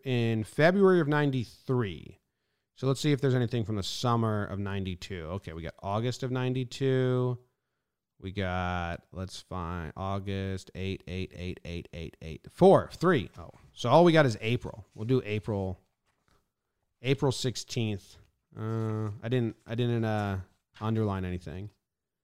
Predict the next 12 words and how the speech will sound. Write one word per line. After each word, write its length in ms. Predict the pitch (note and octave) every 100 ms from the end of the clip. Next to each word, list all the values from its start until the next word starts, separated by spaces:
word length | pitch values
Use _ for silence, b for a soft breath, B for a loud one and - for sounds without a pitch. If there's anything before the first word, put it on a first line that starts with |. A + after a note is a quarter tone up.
| _ _ _ _ _ _ _ _ _ _ _ _ _ -
And 180 | G#2 G2+
it's, 240 | F#2+ -
looks 220 | A#2+ B2+
like 160 | D3+ C3+
he's 120 | B2
just 180 | A#2 -
talking 300 | A#2+ G#2 G#2
about 160 | G2 F#2
gambling 360 | G2 F#2+ F#2+
at 100 | E2+
the 80 | E2
racetrack. 460 | D#2 D#2+ - B1